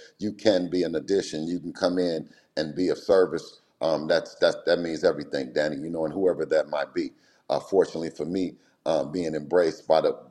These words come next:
uh, beautiful people over there in the Dominican Pub-, Dom-, Dominican Republic slash Puerto Rico, uh, community, um, it's all love, baby.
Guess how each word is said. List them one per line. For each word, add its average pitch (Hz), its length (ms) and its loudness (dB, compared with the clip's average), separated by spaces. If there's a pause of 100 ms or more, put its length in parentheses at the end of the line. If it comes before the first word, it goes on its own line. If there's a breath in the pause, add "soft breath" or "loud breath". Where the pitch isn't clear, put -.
(160)
uh, 73 220 2
beautiful 98 340 -2
people 87 360 -2
over 82 180 0
there 80 260 0 (180 loud breath)
in - 80 -8
the 78 80 -6
Dominican 82 560 -4
Pub-, - 460 2
Dom-, 107 340 2
Dominican 98 460 -2
Republic 95 460 4 (340 soft breath)
slash 98 460 2 (140)
Puerto 92 220 8
Rico, 95 500 2 (280)
uh, 78 160 4
community, 95 640 -4 (280 soft breath)
um, 82 220 0
it's 82 140 -4
all 80 280 4
love, 76 380 2
baby. 69 240 0